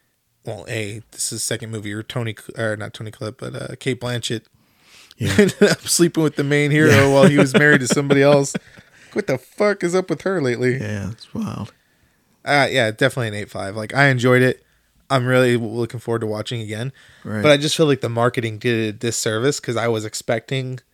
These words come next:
Speaker 1: something totally, and I only watched, like, one trailer leading up to it. Like, I wasn't,
Speaker 2: Right.
Speaker 1: I was paying attention to when it was being released, but I wasn't paying attention to the marketing so much. I knew I wanted to watch it. I didn't really care too much.
Speaker 2: Mm-hmm.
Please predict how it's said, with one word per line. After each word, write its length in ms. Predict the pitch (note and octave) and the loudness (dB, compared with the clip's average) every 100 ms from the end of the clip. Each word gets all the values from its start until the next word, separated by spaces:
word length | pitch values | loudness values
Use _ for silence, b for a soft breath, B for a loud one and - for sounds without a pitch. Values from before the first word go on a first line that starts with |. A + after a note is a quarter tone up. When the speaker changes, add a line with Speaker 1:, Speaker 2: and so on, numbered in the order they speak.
| _ _ _ _ _ _ _ | _ _ _ _ _ _ _
Speaker 1:
something 360 | - D3 B2+ C3+ | -8 -8 -6 -6
totally, 200 | D3+ C#3 | -4 -4
and 80 | F3 | -2
I 60 | |
only 120 | A3+ D#3 | 0 0
watched, 380 | A#2+ A#2 - | 2 2 0
like, 220 | A#2 G#2 - | -6 -8 -8
one 280 | A2+ A2 A2 | -8 -8 -12
trailer 360 | - A2+ G#2+ | -6 -6 -6
leading 300 | G#2 G#2+ G#2 | -10 -12 -10
up 140 | G#2+ - | -12 -12
to 100 | G#2 | -12
it. 180 | G2+ - _ _ | -12 -16 _ _
Like, 120 | A#2 | -8
I 80 | A2+ | -4
wasn't, 380 | C3 D#3 D3+ - | 2 2 0 -6
Speaker 2:
Right. 140 | - A2 | -8 0
Speaker 1:
I 60 | C#3+ | 2
was 140 | D#3 | 2
paying 240 | - F#3+ | 2 -2
attention 480 | D#3 - D#3+ - D3 | -2 -4 -6 -4 -6
to 140 | C3+ C#3 | -4 -4
when 100 | B2+ | -2
it 80 | G#2+ | -4
was 120 | A2+ | -8
being 240 | D3+ A2+ | -12 -12
released, 460 | A2 A2 C#3 F#3 - _ _ _ _ _ - | -12 -8 -6 -6 -12 _ _ _ _ _ -4
but 80 | |
I 40 | A#2+ | -2
wasn't 440 | A2+ B2+ C#3 B2+ | 0 4 4 2
paying 180 | A#2 A#2+ | -6 -6
attention 380 | G#2+ - C#3+ A2+ | -6 -10 -12 -14
to 100 | A2 | -12
the 60 | G#2 | -10
marketing 340 | A2 G#2+ G#2+ | -10 -10 -12
so 120 | - | -14
much. 160 | G#2+ A#2 | -12 -8
I 40 | |
knew 160 | A#2+ D#3 | 0 2
I 60 | C#3 | 4
wanted 220 | C3 A#2+ | 2 0
to 60 | |
watch 340 | A2 A2+ A2+ - | -4 -4 -6 -4
it. 180 | A2+ - _ | -6 -8 _
I 60 | B2+ | -12
didn't 180 | A#2+ A#2 | -10 -10
really 160 | A2 | -12
care 260 | G#2 B2 A#2 | -10 -6 -6
too 160 | A2+ B2 | -6 -6
much. 280 | A#2+ B2 | -6 -4
Speaker 2:
Mm-hmm. 280 | - D3 D3 | 0 2 2